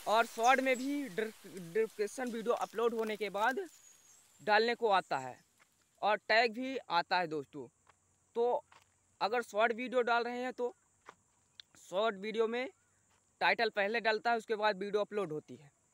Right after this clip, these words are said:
उसके बाद डिस्क्रिप्शन में डिस्क्रिप्शन डालिएगा दोस्तों, जिससे, जिससे संबंधित आप लोग वीडियो बनाइएगा। अगर ब्लॉग बनाइएगा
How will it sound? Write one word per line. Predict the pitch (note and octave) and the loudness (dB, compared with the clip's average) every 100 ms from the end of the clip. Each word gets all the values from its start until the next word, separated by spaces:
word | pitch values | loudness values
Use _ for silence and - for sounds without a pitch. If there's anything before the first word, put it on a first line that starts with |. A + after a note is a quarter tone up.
| _ - | _ -12
उसके | G#3 B3+ | -6 -2
बाद | A#3 B3 B3 | 2 2 2
डिस्क्रिप्शन | C#3+ D#3+ E3 G3 F#3 B3 | -6 -14 -10 -8 -6 -6
में | A#3 B3 D#4+ _ _ _ _ _ | -6 -6 -8 _ _ _ _ _
डिस्क्रिप्शन | G3 - G3+ - A#3 | -8 -6 -8 -6 0
डालिएगा | A3 A3+ A#3 A3+ | 2 2 2 0
दोस्तों, | G#3+ A3+ A#3 | -2 -4 -4
जिससे, | G#3 F#3 - G#3+ A3 G3+ - | -8 -10 -6 -4 -4 -4 -10
जिससे | F3+ - B3 | -14 -4 -4
संबंधित | A#3 A3 G#3 G#3 G#3+ | -2 -4 -4 -4 -2
आप | F#3+ F#3+ | -2 -2
लोग | G3+ | -4
वीडियो | F3 F#3+ F#3+ | -4 -4 -4
बनाइएगा। | F#3 F3 F3+ F3+ | -2 -4 -2 -2
अगर | F#3 E3+ | -2 -4
ब्लॉग | E3 F#3 F#3 | -2 -2 -2
बनाइएगा | F#3 F#3+ G3 F3+ | -4 -4 -4 -4